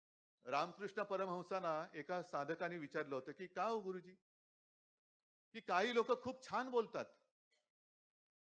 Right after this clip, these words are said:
खूप उंचीवरती नेतात आणि वागतात भलतंच, असं कसं काय?" मग त्यांनी त्यांना सांगितलं की, "बघ, लक्षात घे की निरभ्र आकाश असतं ना, त्या निरभ्र आकाशामध्ये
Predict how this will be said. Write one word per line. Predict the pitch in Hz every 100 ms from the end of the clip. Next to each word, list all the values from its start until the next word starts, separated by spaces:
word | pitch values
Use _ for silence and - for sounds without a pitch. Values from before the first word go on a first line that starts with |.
| _
खूप | - 254
उंचीवरती | 226 208 202 254 240 226 240
नेतात | 214 196 135 - - _ _ _ _ _ _ -
आणि | 170
वागतात | 165 151 -
भलतंच, | 208 196 233 220 208 - - _ _ _ _ _ _ _ -
असं | 170 240
कसं | 233 226
काय?" | 196 190 170 _ _ _ _ _ _ _ _ _ -
मग |
त्यांनी | 180 175 202
त्यांना | 202 214
सांगितलं | 190 190 190
की, | 190 202
"बघ, | 180 185
लक्षात | 165 147 - 190
घे | 120 120 - _ _ _ _ _ _ _ -
की | 175
निरभ्र | 151 160 202 202
आकाश | 190 - 196
असतं | 196 - 214
ना, |
त्या | 202 170
निरभ्र | 156 170 196
आकाशामध्ये | 180 - 175 196 165 131 123